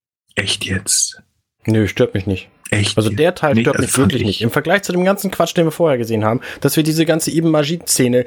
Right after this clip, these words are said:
Speaker 2: hier quasi viermal in immer detailreicheren Varianten gehört haben,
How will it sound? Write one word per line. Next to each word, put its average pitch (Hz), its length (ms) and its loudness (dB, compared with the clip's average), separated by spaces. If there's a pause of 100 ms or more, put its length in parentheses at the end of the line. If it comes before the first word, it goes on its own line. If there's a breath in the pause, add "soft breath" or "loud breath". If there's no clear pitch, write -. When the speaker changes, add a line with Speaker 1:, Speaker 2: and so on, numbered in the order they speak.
(140 loud breath)
Speaker 2:
hier 170 160 2
quasi 147 380 0
viermal 180 600 0
in 160 120 2
immer 165 220 0
detailreicheren 151 920 0
Varianten 131 460 2
gehört 127 240 2
haben, 117 280 0